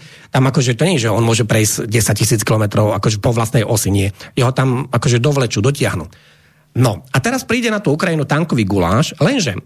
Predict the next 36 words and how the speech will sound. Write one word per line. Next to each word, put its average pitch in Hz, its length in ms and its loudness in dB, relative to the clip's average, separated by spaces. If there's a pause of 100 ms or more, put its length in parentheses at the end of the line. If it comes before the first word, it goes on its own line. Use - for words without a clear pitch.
(520)
tam 139 160 0
je 165 120 2
iný 233 160 2
problém. 92 360 -2 (440)
Nikto 190 340 0
v 202 100 -4
tej - 80 -2
ukrajinskej 107 440 -2
armáde 143 580 0
nebol, 175 680 -2
e, - 80 -4 (260)
cvičený 156 540 0
na 147 100 0
tie 143 120 -2
západné 175 420 -2
tanky. 202 420 -2 (840)
To 110 80 2
je 139 140 2
veľký 156 260 -2
rozdiel. 143 360 0 (260)
A 117 240 0
zase 139 440 2
my 123 220 0
nie 123 120 4
sme 180 160 0
v 131 60 -4
druhej 131 220 2
svetovej 120 260 0
vojne, 127 300 2
že 123 200 0 (140)
sa - 140 -2
strieľa 135 400 2
na 127 160 -2
to, - 60 0
čo 120 140 0
vidíte. 107 600 0